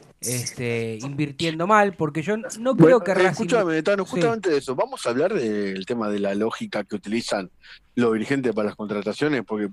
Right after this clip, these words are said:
Speaker 2: vamos a hablar del caso en un rato de, también del lateral derecho, que no, hay cosas que la verdad que no se entienden, porque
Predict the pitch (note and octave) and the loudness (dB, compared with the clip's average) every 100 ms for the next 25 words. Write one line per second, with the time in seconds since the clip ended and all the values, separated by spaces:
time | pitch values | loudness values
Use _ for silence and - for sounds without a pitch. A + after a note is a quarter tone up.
0 | - C#3+ D#3 A#2+ A#2+ D#3 A2+ G2 D3+ - | -4 -2 -2 -2 -2 -2 -4 -4 -4 -2
1 | C3 C3 - _ _ G#2 A2 B2 D3+ E3 | -4 -4 -12 _ _ -6 -4 -2 -2 0
2 | A#2 G2 G#2 A#2 B2+ G#2+ G2+ G2+ - G2+ | -2 -2 -4 -2 -4 -4 -2 -4 -4 -4
3 | G#2+ G#2 G2 B2+ C3+ - F#2+ E2+ - - | -2 -2 -2 -2 -4 -6 -8 -8 -18 -20
4 | _ A#2+ G#2 - - _ - - _ C#3+ | _ -4 -4 -6 -12 _ -20 -20 _ -10
5 | G#2+ _ - C#3+ C#3 C#3+ B3 B3 F3+ - | -10 _ -6 -4 -4 -4 -4 -4 -6 -2
6 | A2+ A#2+ F3+ - A#2+ A#2 A2+ G#2+ - F#3 | -2 0 -2 -4 -6 -4 -6 -8 -8 -8
7 | A3 C#3+ B2+ A3 A#2+ G#2 G2+ G2 A2 - | -6 -6 -6 -6 -4 -4 -4 -6 -8 -6
8 | G#2 | -8